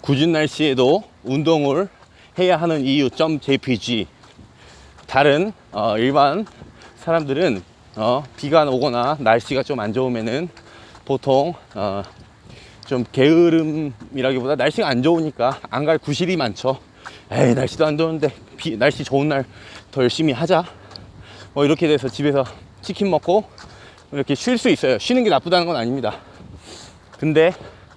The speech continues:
운동에 좀 더 경쟁력을 두고 싶다. 남들 안 할 때 난 한다. 요런 마인드. 당연히 날씨 좋은 날 남들 할 때는 당연히 하고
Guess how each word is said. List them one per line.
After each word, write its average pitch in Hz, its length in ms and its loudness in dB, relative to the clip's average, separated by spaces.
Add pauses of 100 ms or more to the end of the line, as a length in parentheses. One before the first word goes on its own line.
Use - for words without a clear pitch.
(440)
운동에 151 600 -2 (1040)
좀 175 180 2
더 147 240 2 (480)
경쟁력을 160 540 2
두고 135 180 -2
싶다. - 320 0 (720)
남들 147 340 2
안 131 160 2
할 131 80 2
때 185 140 0
난 135 220 0
한다. 131 440 -2 (380)
요런 131 260 4
마인드. 123 420 0 (1400)
당연히 180 420 4
날씨 147 280 0
좋은 147 220 -2
날 143 100 0
남들 156 300 2
할 202 160 0
때는 190 200 0
당연히 139 380 0
하고 120 400 -2